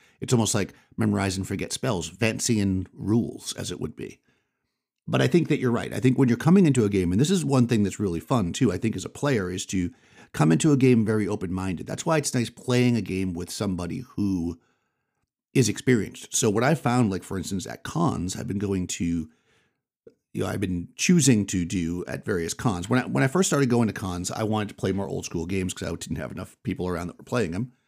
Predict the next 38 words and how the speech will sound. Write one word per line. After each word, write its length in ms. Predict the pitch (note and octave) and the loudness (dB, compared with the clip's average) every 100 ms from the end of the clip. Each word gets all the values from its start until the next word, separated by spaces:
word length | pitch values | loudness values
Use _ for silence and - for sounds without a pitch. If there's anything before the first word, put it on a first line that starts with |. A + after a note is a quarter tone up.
| _ _ _ _ _ _ - | _ _ _ _ _ _ -8
And 360 | G2 F#2 F#2 | -4 -4 -4
that 300 | F2+ - A2 | -6 -4 -2
was 80 | G2+ | -2
the 60 | G#2 | 0
first 220 | B2 - | 0 0
thing 120 | E2+ | -4
I 40 | |
did. 280 | - - - - _ - | -6 -8 -10 -16 _ -4
Then 460 | G#2+ B2+ C3+ A#2+ A2+ | 2 4 4 2 0
I 400 | A2 G#2+ G2+ F#2+ | -2 0 -4 -2
continued 360 | B2 C3 F#3+ F3 | 2 4 6 4
to 40 | |
play 260 | C3 G#2+ G2 | 2 2 2
things 260 | G2 F#2+ F#2+ | 2 0 -2
like 180 | - | -4
O 100 | F#2 | -6
D 160 | F2+ F#2+ | -4 -2
and 100 | F2+ | -2
D 120 | G#2+ | -2
because 320 | C#3 G2+ G2+ | -2 -2 -4
those 200 | F#2+ F#2 | -4 -6
are 40 | G2 | -6
the 80 | E2+ | -6
games 240 | F2+ G2 | -6 -6
I 140 | F#2 | -6
liked, 360 | F#2+ C3+ G2+ - | -2 -2 -2 -4
even 240 | G#2 F#2+ | -4 -2
once 180 | F2+ F2 | -4 -6
I 80 | - | -8
was 120 | F2 | -8
playing 320 | - D#3 A#2+ | -2 2 2
a 80 | F2 | 0
lot. 240 | - E2 - _ _ _ _ - | -6 -6 -10 _ _ _ _ -4
But 240 | A#2 C3 | -2 0
what 120 | D3 | 2
I 100 | C3+ | 0
found 320 | - E3+ F#3+ | 2 2 4
was 180 | C#3+ B2+ | 4 0